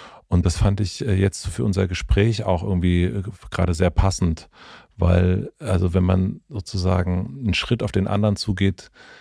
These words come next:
dann ist das, dann ist man schon unterwegs. Und dann, wenn man den ersten Schritt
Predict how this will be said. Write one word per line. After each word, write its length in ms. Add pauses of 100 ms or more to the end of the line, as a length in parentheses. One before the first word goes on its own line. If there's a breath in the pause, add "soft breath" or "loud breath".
(160 loud breath)
dann 160
ist 160
das, 180
dann 140
ist 140
man 100
schon 160
unterwegs. 600
Und 160
dann, 340
wenn 160
man 120
den 100
ersten 300
Schritt 240